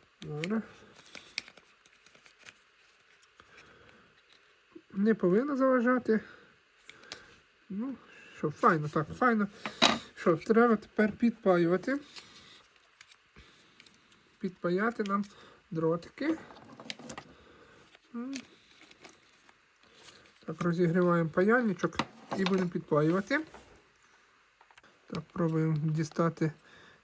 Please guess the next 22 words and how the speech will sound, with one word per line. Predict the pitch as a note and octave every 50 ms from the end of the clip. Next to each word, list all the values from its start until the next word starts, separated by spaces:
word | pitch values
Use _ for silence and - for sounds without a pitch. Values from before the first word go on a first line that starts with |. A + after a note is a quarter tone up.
| _ -
ці | - - D#3+
пластинки, | D3+ - D#3 D3 D3+ - - B3 C#4 D4 B3 - - E3
коб-, | D#3+ - - D#3 D3+ C3+ A2 - - - -
якби | - D#3+ D3+ - E3+ E3+ F3 D#3+ D3+ - -
їх | F3 F3 E3+ -
під-, | - - D#3+ - - - - E3 - - -
о, | F#3+ G#3+ G3+ D#3+ D3 - -
вони | F#3+ E3 F#3+ A3+ A#3+
виймаються, | C4 C#4 C4+ B3 F3 C3 C3 C#3+ - - - -
то | - D#3+
супер, | D#3 - - - F3+ F#3+ G3 - A3+ A3+ - - _ - - - - - - - - _
то | - -
вже | E3 D#3+ D#3 E3+ D#3
супер. | - - - A#3 - - G#3 G3+ - - - - - - - - _ _ _ _ _ - - - - - - _ _ _ _ _
Якщо | F3+ D#3 - F3+
ще | F3 - F3
та | - - G#3 G#3+
вийметься, | G#3 G#3 F#3+ F3+ F3 F3 E3+ - F#3 -
о, | F3 F#3 E3 D3+ D3+ - - - - _ _ _ _ _ - - - - - - - _
то | - - E3+
взагалі | D#3+ D#3 E3 D#3+ D#3 D3
супер. | C#3+ - - D#4 - - C4+ B3 -